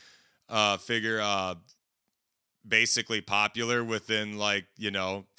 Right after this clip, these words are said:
the, the rap community. Uh, he's always been known for his style. He's always been known for his swag. He's, like, the swag king, basically, before swag was even being said.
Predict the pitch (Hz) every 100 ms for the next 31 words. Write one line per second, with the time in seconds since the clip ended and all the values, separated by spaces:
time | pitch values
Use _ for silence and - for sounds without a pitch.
0 | - _ _ _ _ _ - 110 113 107
1 | 110 110 110 113 - 117 107 104 110 120
2 | 135 135 113 107 104 104 107 110 113 110
3 | 110 107 110 110 113 104 110 101 - -
4 | 117 123 127 120 107 104 104 98 104 107
5 | 107 98 101 95 - 107 110 117 123 113
6 | 95 107 104 104 - 110 110 110 101 87
7 | 120 110 101 98 101 - 92 104 98 95
8 | - 104 95 - 101 101 101 101 98 98
9 | 95 92 98 95 85 - 107 87 71